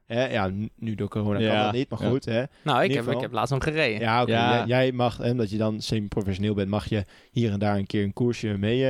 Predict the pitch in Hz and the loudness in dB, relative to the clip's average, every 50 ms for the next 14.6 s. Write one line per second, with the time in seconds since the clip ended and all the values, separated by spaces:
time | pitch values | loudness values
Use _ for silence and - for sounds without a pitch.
0 | 127 127 127 123 123 131 139 - 139 131 - 139 139 156 190 - _ - 110 104 | 2 2 0 0 0 -2 0 -2 -4 -4 -2 -2 -4 -4 -4 -8 _ -6 -6 -6
1 | - - 110 107 101 98 101 104 101 - 107 107 110 113 127 143 180 - - - | -2 -2 0 0 2 2 0 0 0 0 0 0 0 0 0 -2 -4 -6 -10 -16
2 | _ _ - - - - - - - _ _ _ _ 120 117 113 120 113 117 - | _ _ -20 -20 -20 -20 -20 -20 -20 _ _ _ _ 0 2 2 2 2 0 0
3 | - 104 104 - - 117 101 101 113 120 123 135 147 151 113 110 110 113 117 120 | 0 -2 -2 0 0 0 2 2 2 4 2 2 2 2 0 0 0 2 2 2
4 | 120 110 - 127 127 123 113 117 - - 120 110 123 117 117 123 139 135 120 123 | 2 2 2 2 2 2 0 -2 -2 -2 -2 0 0 0 2 2 2 2 2 2
5 | 123 127 123 123 127 127 131 127 131 127 123 123 131 127 127 135 117 - - - | 4 4 4 6 6 4 4 4 2 0 2 2 2 2 2 2 0 0 -4 -14
6 | _ _ _ _ _ _ _ _ 117 113 113 117 123 123 113 120 120 117 - 110 | _ _ _ _ _ _ _ _ 0 0 2 2 2 2 2 2 2 2 2 2
7 | 113 117 110 113 - 117 113 110 110 110 107 107 104 104 107 107 104 101 - - | 0 0 0 0 0 0 0 2 2 2 2 2 0 0 0 -2 -2 -4 -4 -4
8 | 110 110 104 98 - 104 104 - 113 98 104 110 107 101 101 98 98 98 - 104 | -2 0 0 0 -2 -4 -2 -2 -2 0 0 0 0 0 0 0 -2 0 0 0
9 | 101 98 98 95 - 101 101 107 - - - 113 107 98 - - - - - 104 | 0 0 0 0 0 0 0 0 -2 -2 -2 -2 -2 -2 -4 -10 -12 -6 -2 -2
10 | 101 101 110 104 98 - 127 123 101 104 101 110 - - _ - 104 98 104 113 | 0 0 -2 -2 -2 0 0 0 0 -2 -4 -8 -10 -10 _ -10 -4 -4 -4 -4
11 | - - 110 117 110 104 113 107 120 - - 139 120 117 - 107 113 113 - - | -4 -2 0 2 2 2 2 0 -2 -2 0 0 0 0 0 0 0 0 0 -2
12 | - 110 110 107 107 107 107 107 101 107 110 107 110 107 - 117 110 107 - - | -2 -2 0 2 2 2 2 2 2 2 2 2 0 0 0 0 -2 0 -2 -6
13 | - - 117 110 110 104 - - 113 107 - 107 107 120 131 147 175 - - - | -4 -2 0 0 0 -2 0 0 0 0 2 2 2 2 2 2 0 -2 -6 -10
14 | - - 147 - - 160 143 - 135 131 123 - | -4 -2 -2 0 2 0 2 2 0 0 0 -2